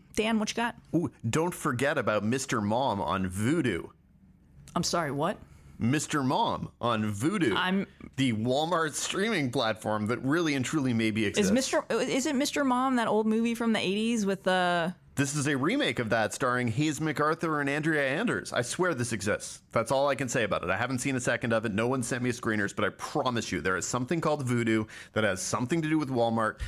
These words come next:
Speaker 2: and they're doing a show that is called Mister Mom that has something to do with the movie that starred
Speaker 1: Michael
Speaker 2: Michael
Speaker 1: Keaton.
Speaker 2: Keaton back in the day, promise you that exists.
Speaker 1: I'm good.
Speaker 2: <laughs> You probably are. So yeah, this, there, there are definitely things to watch this week.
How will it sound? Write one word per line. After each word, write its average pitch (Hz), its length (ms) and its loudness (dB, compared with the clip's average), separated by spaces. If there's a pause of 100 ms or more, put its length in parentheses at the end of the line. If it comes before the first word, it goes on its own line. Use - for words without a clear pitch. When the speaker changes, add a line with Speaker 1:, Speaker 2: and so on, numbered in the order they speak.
Speaker 2:
and 107 120 -2
they're 110 60 2
doing 107 220 -2
a 104 40 -2
show 117 220 0
that 107 120 -2
is 90 160 -4
called 135 460 0
Mister 139 280 0
Mom 110 300 2
that 101 100 0
has 95 160 0
something 117 440 -2
to 104 80 0
do 104 180 2
with 101 180 -2
the 107 80 0
movie 95 480 0
that 101 160 -2
starred 95 480 0
Speaker 1:
Michael 170 300 2
Speaker 2:
Michael - 0 -
Speaker 1:
Keaton. 101 240 0
Speaker 2:
Keaton 90 160 -2
back 87 220 -2
in 95 60 0
the 92 80 0
day, 87 160 -2 (440)
promise 123 380 0
you 107 80 0
that 92 140 2
exists. - 380 -6 (120)
Speaker 1:
I'm 180 120 2
good. 160 240 -4 (200)
Speaker 2:
<laughs> - 100 2 (920)
You 123 160 -2
probably 120 840 0
are. 98 340 0 (400)
So - 100 0
yeah, 147 240 2
this, 143 220 -2
there, 147 320 0
there 151 160 2
are 143 100 2
definitely 147 600 0
things 123 480 0
to 135 120 0
watch 101 540 0
this 101 300 -2
week. 92 260 0